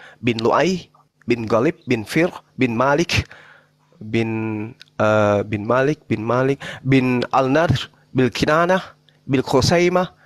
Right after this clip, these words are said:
bin Mutikah, lalu kemudian, eh, bin Mudar, ya, bin Nisar, bin Marj, bin Adan, bin Uddah, lalu kemudian sampai kepada,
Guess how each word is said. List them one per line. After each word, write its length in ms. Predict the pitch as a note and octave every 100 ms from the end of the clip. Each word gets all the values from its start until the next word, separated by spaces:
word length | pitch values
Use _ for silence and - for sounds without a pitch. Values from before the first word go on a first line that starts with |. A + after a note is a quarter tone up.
| _ -
bin 160 | C3+
Mutikah, 640 | A#2 A2 D3+ F3 E3 E3 - - _ _ _ _
lalu 160 | A#2+ A2
kemudian, 800 | A2 A#2 A2+ A#2 B2+ B2+ B2 A2+ _ _ _ _ _ -
eh, 720 | A2+ A2+ A2 A2 A2 A2 A2 -
bin 240 | C#3+ D3 C#3
Mudar, 640 | C#3 F3 E3+ E3+ - - _ _ _ _ _ -
ya, 160 | B2
bin 240 | C#3 B2+ B2
Nisar, 480 | D#3+ - E3+ F3 E3 -
bin 240 | A#2 C3+ B2
Marj, 320 | D3 - - - - _
bin 240 | B2 C3
Adan, 320 | C3 D#3+ F#3 F#3 - -
bin 160 | C3 -
Uddah, 480 | D#3+ C#3 F3+ - - _ _ _ _
lalu 240 | - A#2+ B2
kemudian 400 | C3 B2+ C3+ -
sampai 500 | - D#3 E3 D#3 D3
kepada, 560 | C3+ - B2+ A#2+ A2+